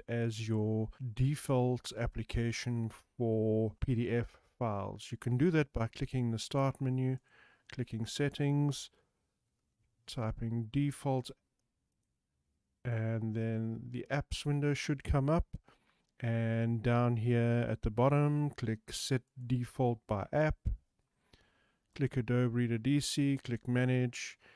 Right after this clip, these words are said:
and make sure that all of these items here are set to Adobe Acrobat Reader D C, especially the P D F X M L, which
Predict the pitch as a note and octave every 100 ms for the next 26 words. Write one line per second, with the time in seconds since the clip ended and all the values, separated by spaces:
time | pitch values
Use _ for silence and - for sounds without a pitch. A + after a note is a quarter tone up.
0 | _ _ B2+ A#2 A#2 A#2 A#2 G#2+ A2+ A2+
1 | - B2+ A#2+ A#2 A2+ B2 B2 A2+ G#2+ A#2
2 | A2+ A2+ - - B2 A2+ - A2+ A2 G#2
3 | A2+ A2+ A2 A2 G#2+ G#2+ G#2+ - - A#2+
4 | - - - A#2+ A2 A2 A2 G#2+ - -
5 | - - A2 B2 E3+ G#3 - D#3+ E3+ D3+
6 | D3+ - B2+ B2+ A#2+ G#2+ G#2+ G2+ - -
7 | - - - _ _ A#2+ - - - -
8 | C#3 B2 - D3+ C#3+ C#3 C3+ - - _
9 | _ - C3+ - A#2+ A#2+ E3+ F3 A#2+ A#2
10 | - -